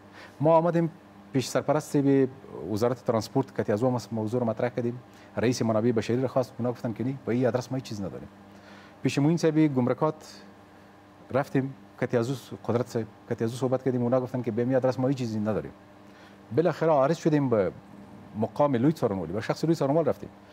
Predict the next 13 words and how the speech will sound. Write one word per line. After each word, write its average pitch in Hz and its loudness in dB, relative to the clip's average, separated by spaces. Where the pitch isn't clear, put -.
لوی 156 4
څارنوال 160 2
گزارش 135 2
خواست 156 -2
از 127 -2
څارنوالي 123 2
استناف 127 0
زابل، 98 2
چون 107 0
ما 147 2
حق 147 -4
تحقیق 160 0
نداریم. 117 0